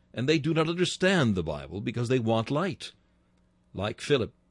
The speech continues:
we should be willing to sit in the chariot and instruct the passer-by, making manifest the meaning of God's word, the power of God's word, the way of salvation,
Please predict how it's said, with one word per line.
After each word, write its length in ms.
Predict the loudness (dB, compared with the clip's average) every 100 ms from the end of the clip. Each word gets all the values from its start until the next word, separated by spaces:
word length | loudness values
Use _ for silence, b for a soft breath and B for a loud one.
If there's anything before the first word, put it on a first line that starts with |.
| _
we 160 | -6 -4
should 200 | -4 -4
be 100 | -2
willing 340 | -2 0 -2
to 100 | -4
sit 260 | -8 -6 -4
in 80 | -2
the 80 | -2
chariot 680 | -4 -4 -4 -4 -6 -10 _
and 160 | -2 0
instruct 520 | 0 -4 -4 -6 -8
the 80 | -8
passer-by, 800 | -6 -6 -4 -4 -6 -8 -12 -16 B B B B
making 460 | 2 4 2 2
manifest 640 | 2 4 2 2 0 0 -2
the 80 | -2
meaning 380 | 0 0 0 0
of 80 |
God's 340 | -2 -2 -2 -4
word, 480 | -2 0 0 -4 -10 b b -10
the 100 | -8
power 580 | -4 2 4 8 8
of 120 | 6 4
God's 320 | 0 0 -2
word, 360 | -2 -2 -4 -8 b b
the 100 | 2
way 240 | 6 6 6
of 100 | 4
salvation, 840 | 0 2 2 2 0 -2 -6 -10